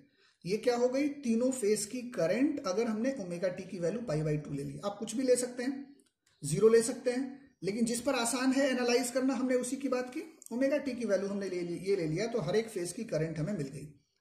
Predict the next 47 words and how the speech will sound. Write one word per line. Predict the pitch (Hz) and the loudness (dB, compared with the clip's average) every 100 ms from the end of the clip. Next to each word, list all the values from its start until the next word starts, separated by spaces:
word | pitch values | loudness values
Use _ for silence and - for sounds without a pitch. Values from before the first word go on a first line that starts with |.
| _ | _
ठीक | 208 - | -4 -4
है, | 143 - - _ | -8 -12 -20 _
अब | 262 | 2
हम | 311 302 | 2 4
हर | 214 | 2
एक | 285 320 | 0 -2
phase | 285 269 - | -2 -2 -2
की | 311 - | -4 -2
एमएमएफ़ | 190 190 208 277 277 | -2 0 2 2 0
की | 226 | -4
बात | 160 135 - | -4 -4 -8
करते | 143 - 143 | -12 -14 -16
हैं। | 151 _ _ _ _ _ _ - | -16 _ _ _ _ _ _ -12
तो | |
अब | - 269 | -8 -2
देखो, | 285 269 151 - - _ _ _ _ _ _ _ - _ | -2 0 -4 -4 -18 _ _ _ _ _ _ _ -20 _
मान | 156 202 285 | -2 2 2
लिया | 302 277 | 6 4
हमने, | 185 170 | 4 0
चूंकि | - 220 | -4 -8
three | - 240 262 | -6 0 4
phase | 240 226 | 6 6
है, | 202 | 2
तो | 214 | 0
आपने | - - | -4 -2
देखा | 220 220 220 | 0 0 0
था | 226 - | -4 -4
टीपीएच | 254 240 247 233 240 240 | -4 -2 -2 4 4 4
is | - | 0
the | 226 | 0
number | 202 214 | 0 0
of | 226 220 | -2 -2
turns | - 214 233 | -2 0 -2
per | - 226 | 0 -2
phase। | 220 262 349 - - _ _ _ | 2 0 0 -4 -8 _ _ _
हमने | 156 165 180 | -4 -2 -2
जो | 185 | -4
पीछे | 170 220 | -4 -2
बात | 185 196 - | 0 -2 -4
की | 156 | -8
थी, | - 160 | -8 -8
वो | 175 | -6
एक | 180 180 - _ - | -8 -10 -20 _ -6
term | 175 202 | -4 -4
लिखा | 208 | -4
था | 196 202 | -4 -6
टीपीएच। | - 185 151 196 262 - | -8 -12 -4 0 0 0